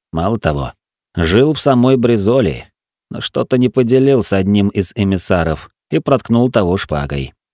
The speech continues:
После чего сбежал из-под стражи и принес клятву крови на корабле Мурая.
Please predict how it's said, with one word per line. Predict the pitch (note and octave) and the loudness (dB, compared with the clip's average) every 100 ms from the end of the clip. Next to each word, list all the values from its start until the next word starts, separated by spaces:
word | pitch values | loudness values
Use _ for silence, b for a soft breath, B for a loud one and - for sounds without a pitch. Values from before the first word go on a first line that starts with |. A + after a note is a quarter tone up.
| _ _ - | _ _ -10
После | C3+ C3 | -2 0
чего | C3 C3 | 4 2
сбежал | G#2+ B2+ A#2 B2+ G2 | 4 2 2 2 2
из-под | E2+ F#2 F2 | -2 -4 -4
стражи | A2+ C3 A#2 G#2+ - _ _ _ | 0 0 2 -2 -4 _ _ _
и | A2 | 0
принес | C3 E3 D3 C#3+ | 2 2 2 2
клятву | A#2 A#2+ C3 C#3+ | 2 2 0 0
крови | G#2 G#2 A#2 C3 | 2 2 2 2
на | C3 | 0
корабле | A#2 G2+ F#2+ E2+ E2+ | 0 -2 -2 -2 -2
Мурая. | F#2 F2 D#2+ C#2+ C2 B1 | -2 -2 -2 -4 -6 -10